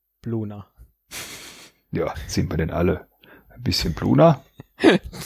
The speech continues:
Speaker 2: Okay.
Speaker 1: Mach es gut.
Speaker 2: Du auch. Bis dann.
Speaker 1: Genau, bye bye, ciao.
Speaker 2: Tschüss.
Speaker 1: So, also plus eins. Uah, ist meine Maus runtergefallen. Meine Güte.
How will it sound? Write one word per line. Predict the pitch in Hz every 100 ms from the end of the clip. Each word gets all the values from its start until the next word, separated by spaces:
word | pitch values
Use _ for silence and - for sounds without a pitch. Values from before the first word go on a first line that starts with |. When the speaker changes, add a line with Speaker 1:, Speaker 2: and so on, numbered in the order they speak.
| - - _ - - - -
Speaker 2:
Okay. | - 110 175 -
Speaker 1:
Mach | 214
es | 196
gut. | 190 185 170 - - -
Speaker 2:
Du | - -
auch. | 143 135 - _ _
Bis | -
dann. | - 151 147 180 277 - _ - -
Speaker 1:
Genau, | - 214 202
bye | 190
bye, | 185 180
ciao. | 180 165 165
Speaker 2:
Tschüss. | - 151 135 - - _ _ _ - - _ _ _ - _ _ _ _ - - _
Speaker 1:
So, | - 135 98 -
also | 120 110 104 101
plus | - 127 127 - -
eins. | 110 110 185 247 - - -
Uah, | 240 139 - - -
ist | - 269
meine | 311
Maus | 330 381 370
runtergefallen. | 262 202 165 143 - 113 123 _ _ -
Meine | 240 127
Güte. | 123 107 135